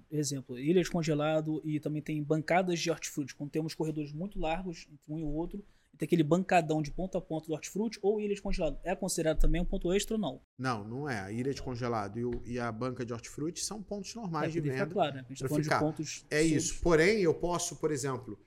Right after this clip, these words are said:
Speaker 2: é, é, vamos dizer que eu faço uma banca de pallet. Eu posso subir no meio da banca de pallet,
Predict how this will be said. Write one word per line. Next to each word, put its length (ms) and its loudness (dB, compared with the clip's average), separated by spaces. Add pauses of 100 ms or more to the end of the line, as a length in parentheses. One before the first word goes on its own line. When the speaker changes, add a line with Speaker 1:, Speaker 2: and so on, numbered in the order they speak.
(200)
Speaker 2:
é, 460 2
é, 40 -4
vamos 200 -4
dizer 120 -2
que 80 -4
eu 40 -4
faço 300 -2
uma 60 0
banca 240 -2
de 80 -4
pallet. 520 0
Eu 60 -6
posso 340 -4
subir 240 -2
no 120 -2
meio 280 0
da 120 0
banca 280 -4
de 80 -12
pallet, 680 -4